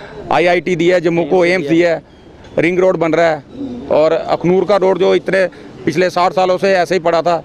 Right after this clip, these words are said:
सिंगल रोड था, अभी वो डबल लेन, डबल लेन का काम चल रहा है। तो कुछ ना कुछ तो हुआ है ना, पहले से तो अच्छा हुआ है।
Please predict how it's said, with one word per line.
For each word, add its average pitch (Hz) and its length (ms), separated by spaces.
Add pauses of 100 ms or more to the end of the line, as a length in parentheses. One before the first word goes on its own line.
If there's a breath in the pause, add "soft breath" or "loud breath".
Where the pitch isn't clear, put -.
सिंगल 165 320
रोड 160 240
था, 156 80 (140)
अभी 156 160
वो 165 120
डबल 147 280
लेन, 156 200 (160)
डबल 139 220
लेन 147 120
का 151 80
काम 143 240
चल 120 200
रहा 113 120
है। - 480
तो - 60
कुछ 180 240
ना 220 100
कुछ 196 220
तो 226 100
हुआ 190 240
है 185 60
ना, 175 220
पहले 156 300
से 190 80
तो 202 100
अच्छा 208 200
हुआ 185 220
है। 202 120